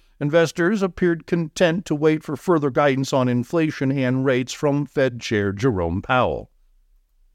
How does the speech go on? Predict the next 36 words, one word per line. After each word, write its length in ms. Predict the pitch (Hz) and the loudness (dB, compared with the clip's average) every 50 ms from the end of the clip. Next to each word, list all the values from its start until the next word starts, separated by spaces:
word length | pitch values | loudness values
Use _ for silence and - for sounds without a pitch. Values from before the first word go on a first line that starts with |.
| _ _ _ - | _ _ _ -2
Powell's 320 | - 139 131 131 127 - | 2 2 2 2 2 0
commentary 720 | - 156 156 151 151 147 135 147 151 143 139 147 160 165 | -2 0 0 2 2 0 2 2 2 2 2 2 2 0
in 100 | 160 160 | 0 0
the 100 | 156 143 | 0 0
post-meeting 680 | 120 - 156 151 139 131 - - 151 147 143 135 135 131 | 0 0 0 0 0 0 -2 -4 -4 -2 0 0 0 -2
press 240 | - - 151 139 123 | 0 0 -2 -2 -2
conference 560 | - - - 135 127 123 120 - 147 156 165 | -2 -4 -2 -2 -2 -2 -2 -2 -2 -4 -4
could 220 | - - 208 240 226 | -2 0 0 0 2
have 160 | 240 240 208 | 0 0 0
a 80 | 220 185 | -2 -2
big 320 | 165 - 220 220 190 185 | 0 0 0 0 2 2
influence 680 | 226 240 220 185 - - 151 131 123 123 120 117 - | 2 2 2 2 0 -2 -2 0 2 0 0 0 0
on 120 | 135 123 120 | 0 2 2
the 60 | 123 | 2
market's 460 | 123 131 127 127 123 - 160 - - | 2 2 2 2 0 -2 -6 -10 -6
direction 640 | - 196 202 208 196 190 - - - 143 117 107 | -2 0 2 4 4 2 2 0 -2 -2 0 0
this 200 | 110 110 104 - - | 0 0 -2 -2 0
autumn, 440 | 110 104 95 95 98 107 139 214 214 | 2 2 2 2 2 2 2 2 0
says 340 | - - 139 117 107 98 | 2 2 0 0 0 -2
Chief 360 | - - - 123 113 113 - - | -6 -6 -4 -2 -2 -2 -2 -6
Fixed 360 | - - - 117 101 - - 139 | -8 -4 -4 -4 -4 -2 -4 -2
Income 420 | 117 117 104 - 113 104 104 104 | -2 0 0 0 -2 0 0 -2
Strategist 640 | 95 - 131 120 113 110 104 98 117 147 147 - | -2 0 2 2 2 0 0 0 -2 -2 -2 -2
Kathy 400 | - 123 107 98 92 - 104 95 | -2 0 0 0 0 -2 -6 -6
Jones, 460 | 95 87 110 104 104 120 156 190 - - _ _ _ _ _ _ _ | -4 -2 -2 0 0 0 0 -2 -4 -6 _ _ _ _ _ _ _
insofar 800 | 131 139 139 123 - 139 123 117 107 - 170 170 156 135 147 | -2 0 0 0 0 0 0 0 0 0 0 2 4 2 2
as 240 | 156 147 147 147 131 | 2 2 0 0 0
it 160 | 156 151 131 | -2 -2 -2
shapes 400 | - - 165 151 143 139 - - - | -2 -2 -2 -2 -2 -4 -6 -6 -2
expectations 1040 | 151 160 - - - - 165 147 139 - - - 175 170 147 - - 151 156 147 - | 0 0 0 -2 -2 0 0 0 0 0 -2 0 0 0 0 -2 0 0 0 0 -2
for 240 | - 165 147 139 | -2 0 0 2
more 260 | 135 139 151 165 165 156 | 2 2 2 2 0 0
rate 280 | 143 160 160 151 - | 0 0 0 0 0
increases 720 | - 151 143 143 127 - 156 143 131 117 - 135 117 113 123 | 0 -2 -2 -2 0 0 0 0 0 0 -2 -4 -4 -2 -2
this 200 | 135 120 - - | -2 -2 -2 -2
year, 320 | 196 190 147 120 120 - | 0 2 2 2 0 0